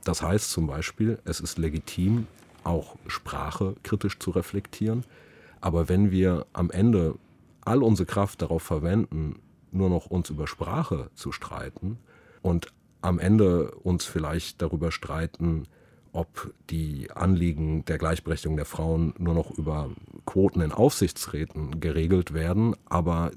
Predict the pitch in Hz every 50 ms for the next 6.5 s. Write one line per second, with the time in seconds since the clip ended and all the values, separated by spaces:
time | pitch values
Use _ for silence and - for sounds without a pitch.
0 | - - - 85 - - 87 87 80 90 90 90 98 107 107 - - - 85 82
1 | 82 80 69 80 80 78 80 87 107 - - - 87 - 76 78 76 73 69 76
2 | 69 - - - - - 69 64 - 69 71 - - 95 98 - - - - -
3 | - - - - - _ - - - - 82 95 101 87 - 80 76 82 87 85
4 | 95 82 85 - - - - - - 90 - - 78 69 - 76 78 78 76 -
5 | - - 82 - - - _ _ _ _ _ - - 71 - - - 131 - -
6 | - - - - 147 139 131 - 117